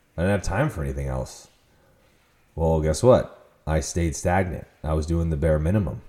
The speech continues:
I wasn't happy. I wasn't fulfilled. I was just making money. No fulfillment, no growth. I was just making money. But the second I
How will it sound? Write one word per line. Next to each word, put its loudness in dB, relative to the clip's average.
I -2
wasn't 0
happy. 0
I 4
wasn't -2
fulfilled. 2
I -6
was 0
just -4
making -2
money. -6
No 0
fulfillment, -6
no -2
growth. -4
I -6
was 2
just -2
making -2
money. -6
But 4
the 4
second 4
I 0